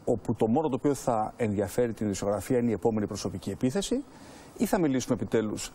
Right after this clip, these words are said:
πραγματικά για το μέλλον της χώρας, για τα σχέδιά μας, για το πώς η Ελλάδα θα ανακάμψει, για το πώς θα δημιουργήσουμε θέσεις απασχόλησης, για το πώς θα βελτιώσουμε το διαθέσιμο εισόδημα των Ελλήνων; Η Νέα Δημοκρατία δεν πρόκειται να αφήσει αναπάντητη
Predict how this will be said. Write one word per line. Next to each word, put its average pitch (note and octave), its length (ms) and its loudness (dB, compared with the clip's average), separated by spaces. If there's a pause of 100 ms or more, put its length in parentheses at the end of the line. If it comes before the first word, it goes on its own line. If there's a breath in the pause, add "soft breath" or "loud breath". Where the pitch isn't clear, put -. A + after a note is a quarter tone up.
πραγματικά G#2 400 0
για G2 120 0
το G2+ 100 0
μέλλον G2+ 280 2
της F#2 120 -6
χώρας, G#2 500 -2 (120)
για C3 120 2
τα A2+ 80 4
σχέδιά G#2 440 2
μας, A#2 180 -2
για A2+ 80 2
το G2 100 0
πώς G#2 260 -2
η A2 40 2
Ελλάδα G#2 420 0 (280 loud breath)
θα - 120 0
ανακάμψει, G#2+ 500 0
για A2+ 100 2
το G#2+ 60 -2
πώς A2+ 140 0
θα A2+ 60 2
δημιουργήσουμε G#2 540 0
θέσεις G#2 240 -2
απασχόλησης, A#2+ 720 -2 (420 loud breath)
για D3+ 80 4
το C#3 100 0
πώς D#3 160 0
θα - 100 2
βελτιώσουμε A2+ 460 0
το G#2 80 -4
διαθέσιμο G#2+ 380 0
εισόδημα A2 300 2
των B2+ 140 2
Ελλήνων; C#3+ 340 0 (580 loud breath)
Η C#3+ 80 2
Νέα D3+ 120 6
Δημοκρατία E3+ 600 0 (300)
δεν A#2+ 180 2
πρόκειται D3 260 2
να B2+ 80 4
αφήσει C3+ 420 0 (120)
αναπάντητη A2 800 0